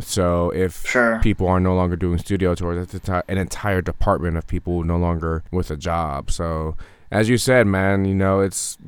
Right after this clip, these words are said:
Speaker 1: <laughs> everyone's in the place that they're in currently for a reason. These motherfucking virtual meetings, <sighs> it's, yeah.
Speaker 2: I'm extremely grateful, extremely grateful. And we, and we get to do
Speaker 1: Oh,
Speaker 2: this,
Speaker 1: straight up.
Speaker 2: so.
Speaker 1: Straight up.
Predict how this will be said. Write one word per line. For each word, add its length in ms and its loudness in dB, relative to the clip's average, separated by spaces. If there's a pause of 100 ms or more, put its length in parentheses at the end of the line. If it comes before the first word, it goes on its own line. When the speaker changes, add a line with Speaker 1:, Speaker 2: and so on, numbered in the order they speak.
(120)
Speaker 1:
<laughs> 240 2
everyone's 440 8
in 200 8
the 80 6
place 280 4
that 120 2
they're 200 4
in 260 2
currently 480 2
for 280 4
a 40 6
reason. 640 2
These 180 2
motherfucking 560 2
virtual 480 6
meetings, 800 0 (260)
<sighs> 220 8
it's, 320 -10 (200)
yeah. 340 -12
Speaker 2:
I'm 100 2
extremely 480 4
grateful, 520 -6 (100)
extremely 420 -6
grateful. 380 -12 (340)
And 100 6
we, 240 4
and 120 8
we 100 2
get 140 6
to 80 -2
do 80 6
Speaker 1:
Oh, 100 8
Speaker 2:
this, 160 10
Speaker 1:
straight 200 8
up. 200 4
Speaker 2:
so. 320 -2 (100)
Speaker 1:
Straight 300 2
up. 160 -8